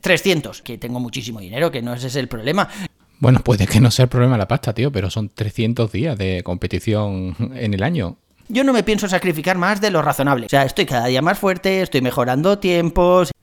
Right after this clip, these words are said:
Speaker 2: ¿Y con qué pensamientos piensas salir en cada carrera? ¿A mantener o, o cuál?
Speaker 1: M M P, yo voy a correr la carrera, aunque luego acabe en muletas. Joder, estoy fuerte, me encuentro bien.
Speaker 2: Que sí, pero son trescientas carreras.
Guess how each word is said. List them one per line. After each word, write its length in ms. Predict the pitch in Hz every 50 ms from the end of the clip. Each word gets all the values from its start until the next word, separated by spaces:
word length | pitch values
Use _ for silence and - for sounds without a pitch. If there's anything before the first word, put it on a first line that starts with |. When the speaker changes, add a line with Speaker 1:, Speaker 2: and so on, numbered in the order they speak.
| _ _ -
Speaker 2:
¿Y 100 | - 120
con 160 | - 123 110
qué 100 | - 113
pensamientos 540 | - 123 117 - 120 117 117 117 113 104 -
piensas 360 | - - 110 104 - 113 -
salir 180 | - 110 110 104
en 60 | 101
cada 180 | - 101 101
carrera? 500 | 92 95 92 123 151 - - - - _ _ _
¿A 180 | - 107 107 98
mantener 680 | 101 101 104 - - 101 101 123 175 208 196 151 127
o, 60 | 113
o 680 | 113 110 107 104 104 - - 120 107 101 98 95 90 -
cuál? 320 | 110 107 95 87 87 - - _ _
Speaker 1:
M 160 | - 131 127
M 180 | 123 123 123 120
P, 180 | - 147 139 131
yo 80 | 127 123
voy 160 | 131 135 127
a 80 | 120 -
correr 280 | - 120 123 135 127
la 120 | 147 143 -
carrera, 400 | - 120 - 135 147 185 214 - - 196 -
aunque 240 | 160 135 127 - 120
luego 200 | 117 131 147 175
acabe 260 | 160 - 143 160 190
en 80 | 196 170
muletas. 540 | 151 135 120 120 131 131 131 120 - -
Joder, 180 | - 151 147 127
estoy 260 | 120 123 - 170 156
fuerte, 440 | - 151 175 190 190 190 214 214 214
me 100 | 202 160
encuentro 400 | 139 131 147 151 156 143 139 123
bien. 360 | 127 151 180 196 208 214 208 208 - - - - _ _ _ _ _ _ _
Speaker 2:
Que 100 | - 104
sí, 160 | - - 139
pero 160 | 139 120 95 -
son 160 | - 107 101
trescientas 360 | - 101 - 113 104 - -
carreras. 360 | - 101 - 147 170 - 87